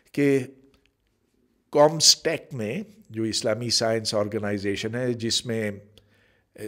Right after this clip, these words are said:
जि-, जिसकी सरबराही इकबाल चौधरी करता है, इकबाल चौधरी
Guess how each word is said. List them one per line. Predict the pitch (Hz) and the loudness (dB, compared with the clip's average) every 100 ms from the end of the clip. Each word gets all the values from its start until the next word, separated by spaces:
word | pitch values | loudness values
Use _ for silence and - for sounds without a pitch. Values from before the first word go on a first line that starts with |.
| - 120 - | -14 -14 -6
जि-, | 120 127 | -4 -2
जिसकी | 127 131 - 143 | 0 0 0 0
सरबराही | 120 123 120 117 113 127 123 | 2 2 4 4 4 4 2
इकबाल | 120 120 - 110 113 | -2 -10 0 2 2
चौधरी | - 113 120 139 | 0 0 2 0
करता | 131 110 - 107 98 | 0 -2 0 -2 0
है, | 123 175 - | -4 -6 -10
इकबाल | 131 - 123 123 | -10 2 4 4
चौधरी | 127 117 117 123 117 | 4 4 4 0 0